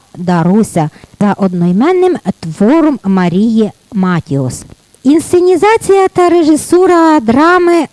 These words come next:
народного артиста України Ростислава Держипільського, якому це почесне звання присвоєно зовсім недавно. В репертуарі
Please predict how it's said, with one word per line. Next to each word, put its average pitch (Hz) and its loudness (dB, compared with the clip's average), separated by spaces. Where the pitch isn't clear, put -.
народного 320 0
артиста 262 -2
України 269 0
Ростислава 277 -2
Держипільського, 226 -2
якому 214 0
це - -4
почесне 180 -4
звання 165 -2
присвоєно 349 0
зовсім 220 0
недавно. 175 0
В 214 2
репертуарі 247 0